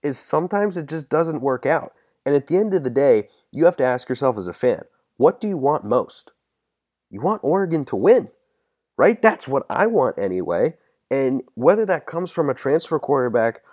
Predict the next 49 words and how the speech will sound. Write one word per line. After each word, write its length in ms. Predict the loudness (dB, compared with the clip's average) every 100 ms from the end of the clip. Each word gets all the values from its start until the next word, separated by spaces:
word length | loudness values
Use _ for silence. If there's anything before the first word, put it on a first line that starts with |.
| _
or 200 | 0 0
a 40 | 4
guy 300 | 4 4 2
who 240 | 0 0
has, 440 | 4 4 2 -4 -18 _ -2
you 80 | 2
know, 80 |
waited 420 | 2 2 2 2 -2
his 180 | -6 -8
turn 460 | -2 2 4 2 -2
and 160 | -6
grown 280 | 0 2 2
within 260 | 0 -4 -6
the 80 | -4
program, 580 | 0 0 2 -2 -2 -6 _ _ _ _ _ _ -12
i-, 80 | -10 -12 -12 0
yeah, 200 | 0 0
I'd 240 | -4 -4
prefer 800 | -4 -4 -4 0 0 2 0 -4 _ -4
if 140 | -2
it 100 | -2
came 200 | -2 -2
from 140 | -2 -2
that 160 | -2
side, 260 | -2 -2 -2
but 160 | -6 -2
do 160 | 0
I 80 | 0
really 360 | 0 -2 -2 -2
care 280 | -2 -2
at 100 | -2
the 120 | -4 -4
end 120 | -2
of 60 |
the 80 | -2
day? 280 | 0 0 -2 _ _ -2
Not 260 | -2 0
really. 320 | 2 2 2 0
Do 120 | -4
you 40 |
think 200 | -4 -4
L 160 | 0 0
S 180 | 0 -4
U 140 | -4
fans 340 | 2 2 2
care 280 | 2 4 4
that 160 | 0 -2
Joe 200 | 0 0
Burrow 480 | 0 2 2 2